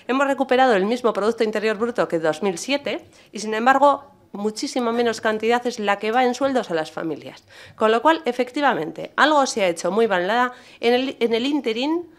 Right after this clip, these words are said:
porque llegando a los mismos niveles de riqueza macro, el nivel de pobreza es mucho mayor.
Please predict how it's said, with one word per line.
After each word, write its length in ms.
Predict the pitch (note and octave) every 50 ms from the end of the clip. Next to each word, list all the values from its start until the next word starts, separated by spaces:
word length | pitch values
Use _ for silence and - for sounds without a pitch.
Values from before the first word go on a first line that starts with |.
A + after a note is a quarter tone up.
| _ _ _ _ _ -
porque 420 | B3+ A#3+ A#3+ A#3 - F#3 F3 - - F#3
llegando 340 | G#3 G#3+ A#3+ C4 D4+ D#4 D4
a 40 | C4+
los 180 | B3+ B3 -
mismos 280 | C#4 C4+ B3 B3+ B3+ A3+
niveles 320 | A#3 F#3+ F#3+ F#3 F3+ F#3+
de 100 | F#3 G3+
riqueza 360 | G#3 A3+ A3 C#4 C4+ - B3
macro, 460 | B3 C4+ D4+ D4 D4+ D4 D4+ D4+ - - _ _ _ _ _ _ _ _ -
el 80 | G3+ G3+
nivel 200 | G#3 G#3+ G#3 G3+
de 80 | G3
pobreza 380 | G3 G3 G3 G3+ G#3 G#3+ G#3+ F#3+
es 140 | E3+ F3 G3
mucho 320 | F#3+ G#3 G3+ - - C#3+
mayor. 320 | D#3 C#3+ C3+ B2+ C3 -